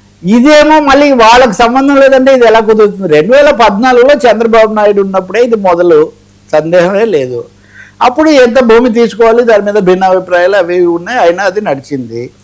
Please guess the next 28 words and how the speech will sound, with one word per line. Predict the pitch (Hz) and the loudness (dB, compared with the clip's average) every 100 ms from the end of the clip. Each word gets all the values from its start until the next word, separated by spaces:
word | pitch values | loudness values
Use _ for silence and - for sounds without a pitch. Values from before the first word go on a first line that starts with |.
| _ _ _ 151 | _ _ _ -2
జగన్మోహన్ | 226 262 285 269 262 | 0 2 0 0 2
రెడ్డి | 254 233 | 2 2
ప్రభుత్వం | 226 214 233 214 233 226 | 0 0 -2 0 0 0
కూడా | 254 | 0
దాని | 277 208 185 220 | 0 2 2 0
విషయంలో | 226 214 226 226 247 285 294 | -2 -2 0 0 0 0 0
వాళ్ళు | 254 214 220 208 | 0 0 2 0
కూడా | 220 277 | -2 -2
దా-, | 269 208 170 160 | -2 -2 -6 -4
కొంతకాలం | 170 175 214 202 214 214 214 | -2 -2 -2 0 0 2 2
ఆపిన | 190 190 220 | 0 0 -6
తర్వాత | 254 196 185 196 190 | -4 -2 0 -2 -2
కొనసాగించారు. | 180 175 175 196 175 170 175 170 214 - _ _ _ - | -2 -2 -2 -2 -2 -4 -2 -2 -4 -10 _ _ _ -2
రెండు | 175 202 | 0 2
వేల | 214 202 | 2 4
ఇరవై | 190 185 208 | 2 2 2
మూడులో | 208 202 190 202 196 165 165 | 0 0 2 2 2 0 -2
మళ్ళీ | 170 196 | 0 2
అక్కడ | 185 165 175 | 2 2 2
ఏదో | 175 180 | 2 2
ప్రారంభోత్సవం | 175 - 165 160 180 175 170 - 170 185 | 0 -2 0 0 0 0 -2 -2 -2 0
ఏదో | 165 170 | 0 0
చేశాక | 170 170 165 165 180 | 0 -2 0 -2 -2
వేగంగా | 190 165 165 160 170 | -2 0 0 0 -4
జరిగింది | 180 160 147 147 139 | -2 -2 -4 -8 -8
అంటున్నారు. | 147 127 120 107 113 - - - - - | -10 -12 -16 -16 -20 -20 -20 -20 -18 -4
మీరు | 208 247 240 | 0 2 2
మేమున్నప్పుడే | 208 208 247 254 254 254 269 294 302 | 2 0 0 0 0 0 0 2 2